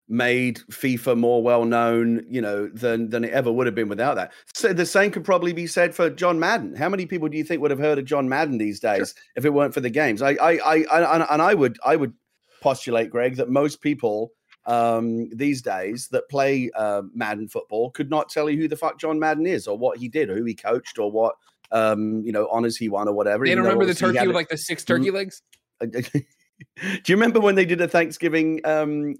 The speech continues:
Speaker 1: special? Uh, they did a Thanksgiving, uh, game with John Madden. He started telestrating the turkey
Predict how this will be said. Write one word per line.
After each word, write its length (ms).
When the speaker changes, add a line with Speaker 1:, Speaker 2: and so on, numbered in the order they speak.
Speaker 1:
special? 760
Uh, 60
they 120
did 140
a 60
Thanksgiving, 600
uh, 180
game 340
with 100
John 240
Madden. 300
He 60
started 280
telestrating 640
the 80
turkey 520